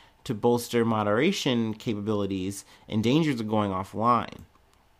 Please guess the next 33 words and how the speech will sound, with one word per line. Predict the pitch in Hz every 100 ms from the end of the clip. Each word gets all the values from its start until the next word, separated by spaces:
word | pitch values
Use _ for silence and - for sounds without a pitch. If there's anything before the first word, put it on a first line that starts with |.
| _ _ _ _ - _
If | - 208
Twitter | - 185 208
can't | 208 202 160
migrate | 131 135 147 147 143 143 -
its | 120 -
system | - 180 - 127 120
to | 120 120
its | 113 -
own | 143 160
servers | 151 160 151 117 107
before | 110 104 120
the | 117
end | 131
of | 131
the | 117
month, | 127 160 117 110 - - - - - -
platformers | - 143 165 185 180 170 165
suggest | - 143 123 127 - - -
a | -
shutdown | 131 - 131 131 131 123 117 107
would | 101
greatly | 98 123 147 160
impact | 147 131 127 113 117
the | 113
company's | 123 110 113 110 107 107
ability | - 104 107 101 104
to | 101 -
combat | 110 107 95 67
spam | - 151 147 127 110 117 - - - _
and | 117 143 147
child | 147 123 123
sex | 120 147 143
abuse | 110 98 64 - -